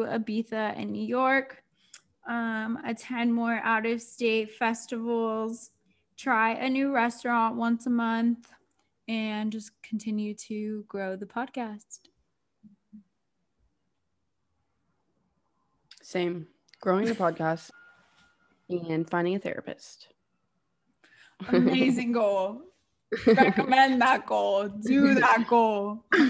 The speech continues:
Speaker 1: I will help you complete
Speaker 2: What do you
Speaker 1: that
Speaker 2: think?
Speaker 1: goal. I'm
Speaker 2: No,
Speaker 1: saying
Speaker 2: honestly.
Speaker 1: as someone who went to therapy,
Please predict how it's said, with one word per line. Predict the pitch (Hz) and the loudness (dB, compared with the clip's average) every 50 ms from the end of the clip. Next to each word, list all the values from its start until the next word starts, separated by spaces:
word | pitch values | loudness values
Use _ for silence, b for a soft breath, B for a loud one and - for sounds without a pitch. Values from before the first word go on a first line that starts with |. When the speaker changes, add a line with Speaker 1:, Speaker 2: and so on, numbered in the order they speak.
| - - | 4 4
Speaker 1:
I | - 247 254 | 6 6 8
will | 262 277 285 - | 8 8 8 8
help | - 277 294 302 311 277 311 294 | 8 8 8 8 8 6 8 8
you | 302 320 320 302 302 247 | 10 10 10 10 8 4
complete | - - 294 262 262 247 269 262 277 285 294 | 4 4 4 4 4 2 0 0 4 6 8
Speaker 2:
What | 320 | 8
do | 233 294 | 8 6
you | 285 | 6
Speaker 1:
that | 262 254 262 233 | 6 4 4 2
Speaker 2:
think? | 226 202 196 | 0 -2 -2
Speaker 1:
goal. | 240 226 220 214 208 196 202 - _ _ _ _ _ _ - 277 269 b b b b b b b b b b _ _ _ _ _ _ _ _ _ _ _ _ _ _ _ _ - | 0 0 0 0 -2 -4 -6 -10 _ _ _ _ _ _ -4 -4 -4 b b b b b b b b b b _ _ _ _ _ _ _ _ _ _ _ _ _ _ _ _ 6
I'm | 233 240 262 - 170 | 8 8 8 8 8
Speaker 2:
No, | 160 160 165 | 6 6 6
Speaker 1:
saying | - 381 381 381 349 | 8 8 8 8 8
Speaker 2:
honestly. | |
Speaker 1:
as | 330 320 - - | 6 6 6 4
someone | - 285 285 294 302 302 330 | 4 4 4 6 4 4 6
who | 302 320 285 254 | 6 4 4 2
went | 226 220 220 226 233 240 254 254 254 - | 0 2 4 6 8 8 6 4 2 0
to | 330 302 | -2 -2
therapy, | 294 - 311 302 311 311 311 311 294 - 370 349 339 381 349 320 | 2 6 8 10 10 10 10 8 6 6 8 10 10 8 8 6